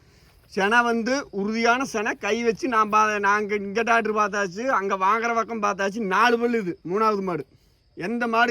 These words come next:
கேட்குறீங்களோ பூரா கழுத்துல டோக்கன் கட்டிக்கிற அந்த மாடு அப்படியே வரும் உங்களுக்கு. டோக்கன் எடுத்துட்டு தான் அனுப்புவா சொல்றேன். மூணு மா-, மூணாவது மாடு மூணு மாசம் செனை, நாலு பல்லு. இதெல்லாம் காலையில நேரமுங்க. ஒ-, ம-, இன்னும் உங்களுக்கு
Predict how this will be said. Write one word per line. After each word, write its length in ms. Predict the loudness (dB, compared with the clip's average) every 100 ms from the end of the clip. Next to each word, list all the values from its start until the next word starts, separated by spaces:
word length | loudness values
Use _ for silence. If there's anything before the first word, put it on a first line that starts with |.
| 2
கேட்குறீங்களோ 440 | 2 0 -2 -2 -4 _ _ _ _ _ -8
பூரா 360 | -4 -2 -2 -2
கழுத்துல 360 | 0 -2 -2 -6 -2
டோக்கன் 320 | 0 0 0
கட்டிக்கிற 360 | -2 -2 -4 -6 -6 -6
அந்த 160 | -4 -2 2
மாடு 200 | 4 4
அப்படியே 280 | 0 0 2 4
வரும் 160 | 2
உங்களுக்கு. 260 | 2 -2 -4 _ -2
டோக்கன் 320 | 2 2 0
எடுத்துட்டு 260 | -4 -4 -4
தான் 120 | -2
அனுப்புவா 300 | -4 -2 -4 -2
சொல்றேன். 320 | -6 -6 -10 _ _ _ _ -4
மூணு 140 | -2 0
மா-, 180 | 0 -2 -2
மூணாவது 340 | -2 0 0 -2
மாடு 200 | -4 -6 -12 _ _ _ -8
மூணு 300 | -2 0 2
மாசம் 240 | 2 0 -2
செனை, 160 | -4 -4 -8 -4 2
நாலு 280 | 4 4 4
பல்லு. 200 | -2 -4 -6
இதெல்லாம் 280 | -2 0 -2 0
காலையில 440 | 2 2 2 0 0
நேரமுங்க. 360 | -2 -2 -4 -4 _ _ _ _ _ _ _ _ _ _ _ -8 2
ஒ-, 240 | 4 4 2
ம-, 140 | 0 2 2
இன்னும் 260 | 0 -2 -2
உங்களுக்கு 340 | -4 -4 -4